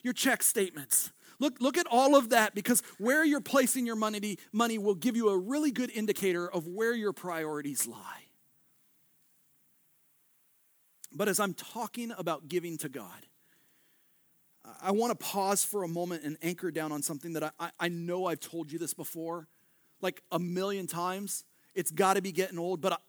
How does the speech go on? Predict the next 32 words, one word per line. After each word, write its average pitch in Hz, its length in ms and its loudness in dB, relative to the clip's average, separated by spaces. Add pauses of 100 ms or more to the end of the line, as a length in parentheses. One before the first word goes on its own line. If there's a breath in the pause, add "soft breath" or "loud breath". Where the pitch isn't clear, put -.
we 170 360 -4
have - 400 4
to 185 80 0
have 160 180 -2
this 151 160 -2
clear 156 240 -4
in 151 80 -4
our 131 80 -8
heads 120 340 -12
right 156 400 -6
now. 113 300 -14 (480 soft breath)
I 170 100 -2
need 180 320 -2
this 220 180 -2
to 196 60 -4
be 180 120 -8
clear 170 400 0
in 156 80 -6
your 156 120 -6
minds 127 360 -8
as - 80 -12
we're 139 100 -14
talking 185 460 -8
about 175 220 -6
giving. 101 360 -16 (720 soft breath)
And 160 160 -4
that's 185 280 0
the 240 100 -6
reality 143 680 -4 (420 soft breath)
that 165 320 -6
God 196 480 0 (480 soft breath)
doesn't 175 520 0